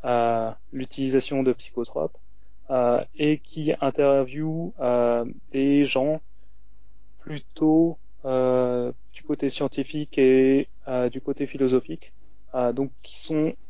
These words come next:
euh, en train de traiter des, des sujets toujours, euh, reliés, euh, au, au, au,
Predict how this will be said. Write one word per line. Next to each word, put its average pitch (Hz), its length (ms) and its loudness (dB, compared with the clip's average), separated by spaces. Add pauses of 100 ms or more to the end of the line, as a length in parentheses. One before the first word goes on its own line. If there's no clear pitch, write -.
(120)
euh, 127 100 2
en 131 180 4
train 135 160 -2
de 127 100 2
traiter 139 360 0
des, 123 320 4
des 127 200 -4
sujets 139 560 2 (260)
toujours, 147 480 2
euh, 120 160 4
reliés, 123 600 0 (120)
euh, 120 420 -4 (1040)
au, 139 140 0 (800)
au, - 100 -2
au, 143 600 4